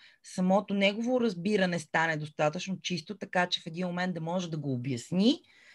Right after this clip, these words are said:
да го структурира и за другите хора, защото това е същността на двайсет и три четиридесет и три, е точно да може, а, по такъв начин да го обясни,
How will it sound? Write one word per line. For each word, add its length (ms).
да 120
го 100
структурира 640
и 100
за 160
другите 380
хора, 260
защото 220
това 280
е 60
същността 580
на 240
двайсет 420
и 40
три 160
четиридесет 480
и 40
три, 180
е 200
точно 380
да 80
може, 460
а, 360
по 140
такъв 340
начин 400
да 100
го 200
обясни, 840